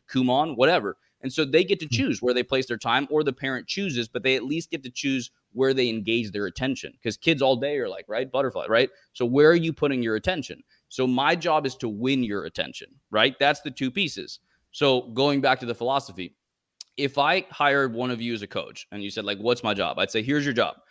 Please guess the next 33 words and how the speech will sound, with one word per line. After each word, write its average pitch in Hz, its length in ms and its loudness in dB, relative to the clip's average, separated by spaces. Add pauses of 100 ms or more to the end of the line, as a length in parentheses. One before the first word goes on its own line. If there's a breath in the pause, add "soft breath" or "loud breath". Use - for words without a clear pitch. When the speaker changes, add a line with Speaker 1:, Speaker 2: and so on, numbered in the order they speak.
(260 soft breath)
Speaker 1:
When 123 140 0
a 123 60 0
five-year-old 165 580 4
comes 143 220 -2
to 151 60 -6
your 151 100 -6
class, 92 460 -2
and 101 100 -4
in 104 100 -2
this 123 120 -4
case, 117 220 -4
fifteen 131 560 -4
five-year-olds, 87 640 -8 (360 soft breath)
I 135 140 2
need 160 300 -2
you 151 240 -2
to 175 160 -6
learn 143 440 0
the 151 60 -6
skills 147 480 0
to - 120 -8
capture 131 560 -2
attention." 110 640 -8 (380)
And 127 120 0
I 127 60 2
need 156 200 0
you 190 80 0
to 175 60 2
become 151 400 0
masterful 139 580 0
at 113 80 2
running 120 480 0
games 127 680 0